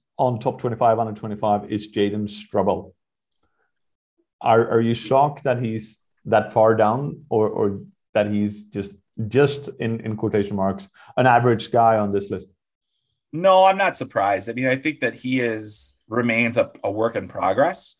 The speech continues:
Speaker 2: Um, same thing with him. Shortened season last year. He's dealt with injuries already as well. You know, that is, that is a difficult thing for, for him to kind of go through,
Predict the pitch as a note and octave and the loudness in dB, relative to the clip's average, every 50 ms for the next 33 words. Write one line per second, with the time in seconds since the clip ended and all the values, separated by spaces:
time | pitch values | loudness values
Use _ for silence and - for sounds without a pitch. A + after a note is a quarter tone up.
0 | _ - - - _ _ _ - G#2 A2 G#2+ G#2+ G#2+ G#2+ G#2 - - D3 D3+ D#3 | _ -20 -20 -20 _ _ _ -6 -2 0 0 0 0 -2 -6 -6 -4 -4 -4 -4
1 | D3 E3 D#3 D#3 D3 - E3 D3 C3 G2+ G2 - - _ _ - - C3+ C3+ C3+ | -4 -4 -2 -2 -2 0 2 0 0 0 -4 -10 -18 _ _ -10 -4 -2 -2 -2
2 | C3 C3 - D3 C3+ C3+ B2+ A#2+ A#2 A#2+ B2 - - C#3 B2 A2+ G2 G2 - A2+ | -2 -4 -6 -6 -4 -2 -2 0 0 0 0 -2 -4 -6 -6 -6 -10 -2 2 4
3 | G#2+ A#2+ C3 C3 A#2 - - B2+ A#2+ B2+ C3 B2 C#3 C#3 C3+ C3+ C3+ C3+ C3+ B2 | 4 4 4 0 -4 -6 -6 -4 -4 -2 -2 -2 -2 0 2 2 2 2 0 0
4 | B2+ B2 A#2+ B2 B2+ B2+ B2 A2 G2 F#2+ F#2 F#2+ G2+ G#2+ A#2 B2 C3 C3+ - _ | 0 0 0 0 -2 -4 -6 -6 -8 -10 -6 -2 0 2 4 4 2 0 -4 _
5 | _ _ _ _ _ - G2+ G#2 G2+ G2+ F#2 G2+ G#2 A2 A#2 B2 C3 A#2 A2+ - | _ _ _ _ _ -8 -4 -2 -2 -2 0 0 2 2 2 2 0 -2 -4 -6
6 | - A2 G#2+ G#2+ A2+ A2+ G#2+ A2+ G2 F#2+ F#2+ - - A#2 A#2 - B2+ - - A#2+ | -4 -2 0 0 0 0 0 -2 -4 -4 -6 -8 -6 -6 -6 -6 -6 -2 0 0
7 | A2 - - - - G#2+ A2 A2+ A2+ G#2+ - - G#2+ G2 G2 F#2+ F#2 F#2 F2+ - | 0 0 -2 -6 -8 -6 -6 -6 -8 -10 -4 -2 -2 0 0 -2 -4 -6 -8 -12
8 | _ _ _ _ - G#2 G2 F#2 G2 G#2+ G#2 A2 G#2 - G2+ - G#2+ G2 G2 G2 | _ _ _ _ -8 -6 -6 -4 -4 -4 -6 -6 -8 -12 -10 -8 -8 -8 -6 -4
9 | G2+ G2+ G#2 - A2+ A2+ A2+ A2+ A2+ A2+ A2+ | -4 -4 -4 -4 -6 -4 -4 -2 -4 -4 -8